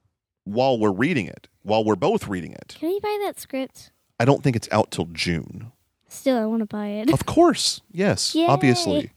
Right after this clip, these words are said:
Speaker 1: Uh, I don't know what the reading process is gonna be like because it's not a book. It is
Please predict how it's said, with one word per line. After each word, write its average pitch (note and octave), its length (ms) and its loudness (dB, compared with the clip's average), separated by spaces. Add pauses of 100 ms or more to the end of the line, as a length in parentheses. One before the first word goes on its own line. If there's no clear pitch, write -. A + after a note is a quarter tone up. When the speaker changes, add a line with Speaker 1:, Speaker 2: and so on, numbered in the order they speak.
(920)
Speaker 1:
Uh, A2 260 4
I B2+ 120 2
don't C#3+ 240 0
know C#3+ 120 2
what B2+ 220 2
the A2 100 2
reading A2+ 380 0
process B2+ 500 0
is A#2 100 -2
gonna F#2 200 -2
be G2 220 -2
like - 420 -6
because F#2+ 320 0
it's - 180 -4
not A2 340 2
a F2 60 -6
book. G2+ 480 -2 (680)
It A2+ 120 4
is F2+ 480 2